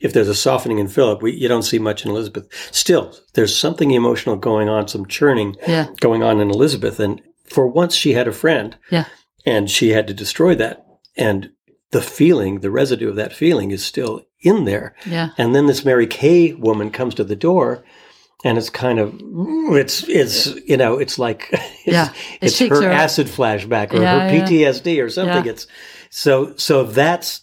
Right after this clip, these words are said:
Speaker 1: to me, it's not, it's not a fear of being discovered so much to me
Speaker 2: Uh-huh.
Speaker 1: as this unwelcome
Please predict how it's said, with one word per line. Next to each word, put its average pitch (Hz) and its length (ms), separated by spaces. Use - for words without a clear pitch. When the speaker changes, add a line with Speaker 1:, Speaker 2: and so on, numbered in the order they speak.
Speaker 1:
to - 120
me, 123 260
it's - 280
not, 139 220
it's - 180
not 127 180
a 110 80
fear 113 380
of 101 160
being 104 320
discovered 107 500
so 107 160
much 98 360
to 123 100
me 127 380
Speaker 2:
Uh-huh. 175 240
Speaker 1:
as 113 400
this - 360
unwelcome 117 760